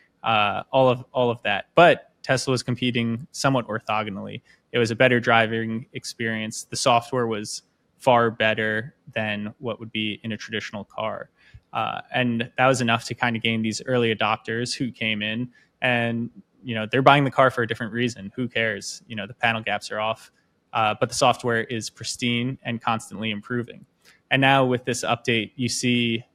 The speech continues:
Tesla making some of these incremental improvements that make the interior,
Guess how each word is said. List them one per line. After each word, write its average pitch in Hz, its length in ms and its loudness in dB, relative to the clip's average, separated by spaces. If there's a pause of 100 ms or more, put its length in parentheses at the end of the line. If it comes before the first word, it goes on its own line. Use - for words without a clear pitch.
(200)
Tesla 120 640 -2 (360)
making 123 360 2
some 131 160 -2
of 120 60 0
these 113 220 -2
incremental 113 840 -6 (960)
improvements 117 880 -4
that 127 140 0
make 117 300 -4
the 113 320 -4
interior, 110 720 -4